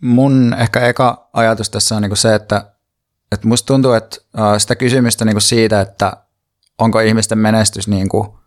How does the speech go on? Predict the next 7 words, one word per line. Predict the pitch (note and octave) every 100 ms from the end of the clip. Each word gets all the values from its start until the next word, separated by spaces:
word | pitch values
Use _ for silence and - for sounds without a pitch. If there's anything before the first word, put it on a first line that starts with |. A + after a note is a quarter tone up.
| _ _ _ _ _ _ _ A#2
geneettistä | A2+ A2+ A#2 G2+ G#2+ G2+ - G2 G2+ - _ _ - G2+
vai | G2+ F#2+ F#2+ - _ _ _ _ -
jotain | G2+ G2+
muuta, | G2+ G#2 A#2+ C#3+ _ _ _ _ _ _ -
niin | G#2+ G2 G2 - -
sitä | - A#2 A2+
ei | A2+ A2 G#2 G2+